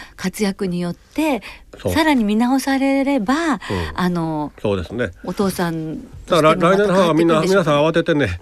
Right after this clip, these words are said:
Speaker 1: ええ。
Speaker 2: ええ。だから、初年度百頭ぐらいついたんだけど、
Speaker 1: はい。
Speaker 2: 二年目、三年目は二三十頭しかついてないんですよ。だから、まあ、来年慌てて百、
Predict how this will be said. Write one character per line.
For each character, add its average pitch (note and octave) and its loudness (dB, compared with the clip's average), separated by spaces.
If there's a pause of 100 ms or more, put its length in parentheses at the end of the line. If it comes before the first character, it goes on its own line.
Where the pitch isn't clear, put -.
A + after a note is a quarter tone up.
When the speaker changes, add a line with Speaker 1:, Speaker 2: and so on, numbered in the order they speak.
Speaker 1:
え A3 -4
え。 - 0
Speaker 2:
え G3 -2
え。 - -
だ F3 -14
か A#2 -2 (160)
ら、 F#3+ 2
初 B3+ 2
年 D#4 4
度 A#3 4
百 D#3 2
頭 G#3 0
ぐ G3+ 2
ら F3 2
い C3 2
つ D3+ -4
い D3 0
た G#2+ 0
ん F#2 -2
だ E2 -6
け F2 -6
ど、 D#3+ 0
Speaker 1:
は D3 0
い。 C#3+ -10 (200)
Speaker 2:
二 D3+ 0
年 F#3 0
目、 G#3+ 2
三 D3+ -2
年 E3+ 2
目 E3+ 2
は C3+ 0 (160)
二 C#3+ 0
三 D#3 0
十 G3 0
頭 B2+ -2
し - -2
か G#2 -2
つ F2+ -4
い G#2 0
て G2 -10
な F#2 -6
い F#2 -8
ん - -8
で F2 -16
す - -20
よ。 - -20 (1040)
だ E3 -6
か C3+ -2
ら、 A#2 -2
ま B2 2
あ、 - 2
来 A#2+ 4
年 C3 2
慌 C#3+ 2
て D3 0
て C#3 2
百、 B2 0